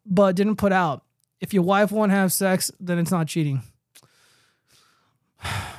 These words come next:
No comment. No comment. We'll, <laughs> we'll revisit that <laughs> later. Uh, all right, so back to this fake bitch. An Australian woman who portrayed herself as a doctor and gave people all sorts of health advice over TikTok and Instagram revealed she was faking her profession the whole time,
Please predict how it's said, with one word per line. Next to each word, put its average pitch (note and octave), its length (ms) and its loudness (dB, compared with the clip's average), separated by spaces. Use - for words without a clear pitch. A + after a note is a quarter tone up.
No G3+ 100 4
comment. C3+ 460 -4
No D#3+ 100 -2
comment. C#3 380 -4
We'll, F#3+ 180 2
<laughs> - 380 -12
we'll B3+ 100 8
revisit F#3+ 400 4
that G3 140 2
<laughs> - 180 -2
later. G#3+ 140 0
Uh, - 40 4
all C#4+ 340 4
right, B3+ 240 2
so A#3 140 0
back B3+ 180 4
to D4+ 60 -2
this A#3+ 180 0
fake G#3+ 300 0
bitch. D#3 360 -4
An G#3+ 120 0
Australian D4 480 2
woman B3+ 220 4
who A3 100 4
portrayed A3+ 340 0
herself A#3 320 0
as F#3+ 100 -2
a F#3 60 0
doctor G3+ 440 2
and G#3+ 200 0
gave G3+ 180 4
people G#3 200 -2
all F#3+ 200 0
sorts A3+ 200 -4
of G#3+ 80 -2
health F#3+ 180 0
advice F3 320 0
over F3 220 -4
TikTok G3+ 400 0
and G3 100 -4
Instagram G3 320 0
revealed G3 420 2
she - 140 -2
was G#3 160 2
faking A#3 320 0
her A#3 80 0
profession G#3+ 440 0
the F3 80 2
whole G3+ 360 2
time, D#3+ 560 -4